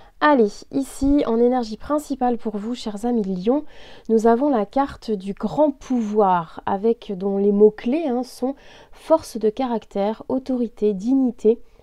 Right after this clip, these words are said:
influence, confiance en soi, direction, conditions maximales, puissance. Euh,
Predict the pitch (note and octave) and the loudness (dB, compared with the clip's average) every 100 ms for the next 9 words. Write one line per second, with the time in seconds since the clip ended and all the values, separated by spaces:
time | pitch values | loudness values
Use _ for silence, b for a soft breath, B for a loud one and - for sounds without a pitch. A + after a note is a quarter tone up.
0 | b D4 D#4 - A#3 G3+ A#3+ - E4+ D#4 | b -4 -4 -2 0 0 -4 -6 -8 -4
1 | C#4+ B3 G#3+ - A#3+ C4+ G#3 G#3+ C4 B3 | -6 -4 -6 -4 -4 -4 -4 -8 -6 -6
2 | - - A#3+ C#4+ B B B B - D4 | -8 -4 -4 -4 B B B B -2 0
3 | C4+ C4 - G3+ G3+ C#4+ - - G#3+ G3+ | 0 -2 -4 -2 -2 -2 -6 -6 -4 -2
4 | A3 A3+ - - - A3+ - - G#3 - | 0 -2 -6 -20 -10 -10 -8 -12 -12 -16
5 | - - - B B B B - A3+ A3 | -20 -20 -20 B B B B 0 6 8
6 | A3 G#3+ G#3+ G#3+ G#3+ G#3 G3+ | 10 8 8 6 4 2 0